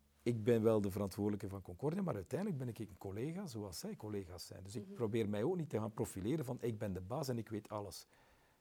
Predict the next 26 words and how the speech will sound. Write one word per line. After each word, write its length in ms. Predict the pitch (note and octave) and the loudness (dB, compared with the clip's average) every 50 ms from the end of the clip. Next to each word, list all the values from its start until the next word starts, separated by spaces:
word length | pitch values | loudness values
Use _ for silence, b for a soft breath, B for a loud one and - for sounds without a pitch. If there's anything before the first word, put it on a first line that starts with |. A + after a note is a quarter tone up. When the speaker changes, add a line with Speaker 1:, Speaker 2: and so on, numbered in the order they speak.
| b b b _ - | b b b _ -14
Speaker 1:
Ik 180 | - - F2+ | -12 -8 2
denk, 280 | G2+ B2+ D3 C#3+ C#3+ - | 4 4 4 4 0 0
door 160 | - A2+ A#2 | 2 4 4
ons 160 | A#2+ A2 - | 4 4 2
te 80 | - A2 | 2 2
laten 220 | A2+ A#2 - G#2+ | 2 2 2 0
omringen, 380 | G#2+ G#2 G2+ G2+ C3 D3 D3 A2+ | 0 2 2 2 2 2 2 0
de 100 | G#2+ G#2+ - - _ _ _ _ - - | -2 -4 -8 -12 _ _ _ _ -20 -12
mensen 460 | - F#2+ G2 A2 B2+ C3 B2+ - A#2+ | -6 -2 2 2 2 2 2 -2 -4
die 120 | G#2+ G#2 F#2 | -4 -2 0
heel 200 | G#2 D3 E3 C3+ | 2 2 2 4
veel 160 | B2+ A#2+ A#2 | 2 2 2
kennis 300 | - A#2 A#2 A#2+ A2+ A2+ | 2 0 0 0 0 0
hebben 220 | A2+ G#2+ G#2+ A2 | -2 -2 -2 -2
in 100 | A2 G2+ | -4 -4
bepaalde 380 | G2 G2+ - A2 G#2+ G#2+ G#2+ G2+ | -4 -4 -4 -4 -4 -4 -4 -6
domeinen, 600 | F#2+ G2+ F#2+ G2 G#2+ B2 D3+ E3+ F#3 G3 G#3 - _ _ | -6 -8 -8 -6 -6 -4 -4 -2 -4 -4 -6 -8 _ _
ja, 120 | - G#2 A2+ | -6 -6 -6
dat 140 | G#2 F#2+ - | -4 -6 -2
zorgt 240 | - C#3+ C3+ - A#2+ | 0 -2 0 0 -2
ervoor 260 | G2 G#2 A2 A#2+ A2+ | -2 0 0 -2 0
dat 140 | A2+ G2+ G2+ | -2 -4 -2
wij 200 | A2 A#2+ C#3+ D3 | -2 -2 -2 -2
onze 240 | B2 A#2 G2 G2 | -2 -2 -2 0
work-life 440 | F#2+ G#2 G2+ G2+ - G#2+ A2+ B2 A2+ A#2 | 2 2 0 2 2 2 2 2 2 0
balance, 320 | A#2 A2 A2 G#2+ - | -2 -2 -2 -2 -6